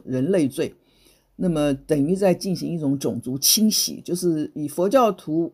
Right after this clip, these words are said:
居多的，佛教信仰居多的缅甸想要把境内少数的穆斯林人赶尽杀绝，用各种残暴的方式，所以就一状呢，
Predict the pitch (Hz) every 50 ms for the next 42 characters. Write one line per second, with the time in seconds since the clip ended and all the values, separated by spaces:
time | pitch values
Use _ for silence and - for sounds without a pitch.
0 | _ _ _ - - 202 208 208 190 208 202 196 190 185 185 180 - - - _
1 | _ _ _ _ _ _ - - 175 214 254 262 214 190 185 - 208 180 151 123
2 | 131 135 - 175 175 165 180 175 165 160 156 147 123 110 123 - 175 160 139 139
3 | - - - - 143 127 131 151 214 202 175 - - 110 120 131 - 190 180 156
4 | 147 139 139 131 - - - - 156 110 98 107 123 - - 196 165 139 143 139
5 | 147 170 180 156 131 - - 180 175 151 143 147 151 143 131 127 131 135 123 90
6 | - 123 - 156 139 127 - 156 120 135 135 - - 104 117 120 135 135 139 139
7 | 165 131 - - - - - - 120 120 147 131 117 117 - - 135 131 139 -
8 | 147 135 - - - - - - _ _ - - 165 151 143 139 156 165 - -
9 | - 180 180 - 220 180 156 135 131 127